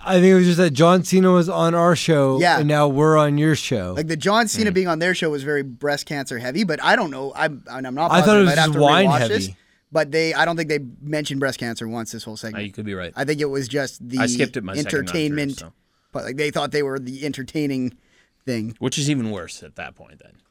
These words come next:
Speaker 2: You
Speaker 3: Because
Speaker 2: put
Speaker 3: why,
Speaker 2: music
Speaker 3: yeah.
Speaker 2: in because you knew people would hate this, and you still put it on.
Speaker 3: Ridiculous. Like, yeah, it just doesn't make any sense.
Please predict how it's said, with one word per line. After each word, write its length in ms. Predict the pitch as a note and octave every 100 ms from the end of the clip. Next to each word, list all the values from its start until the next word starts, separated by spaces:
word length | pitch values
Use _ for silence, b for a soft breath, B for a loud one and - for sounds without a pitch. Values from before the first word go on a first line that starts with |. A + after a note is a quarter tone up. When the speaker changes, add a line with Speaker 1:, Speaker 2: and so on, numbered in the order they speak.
| _ _ _
Speaker 2:
You 200 | F#3 A#3+
Speaker 3:
Because 180 | D4+ -
Speaker 2:
put 220 | - E4+
Speaker 3:
why, 220 | - B3 C4
Speaker 2:
music 420 | D4+ D4+ D#4 B3+ -
Speaker 3:
yeah. 140 | B3+
Speaker 2:
in 260 | F#3+ E3+ D3+ b b
because 360 | G#3+ - A#3 F#3
you 160 | A3+
knew 360 | G#3 G#3 A#3+ A#3+
people 340 | A#3+ A#3 A#3
would 220 | A3 G3
hate 260 | - G3 C#3+
this, 300 | C#3 C3 - b b
and 160 | F3
you 80 | G#3
still 320 | F#3+ - A3
put 220 | - G#3 F#3+
it 80 |
on. 240 | E3+ C3+ G2 - -
Speaker 3:
Ridiculous. 680 | A#2+ C3+ G2+ C#2+ - - G#2
Like, 240 | G2+ -
yeah, 300 | A2 G#2+ F2+
it 80 | F#2
just 180 | G2 G#2
doesn't 200 | F2+ F#2
make 100 | D#2+
any 100 | E2
sense. 260 | - D2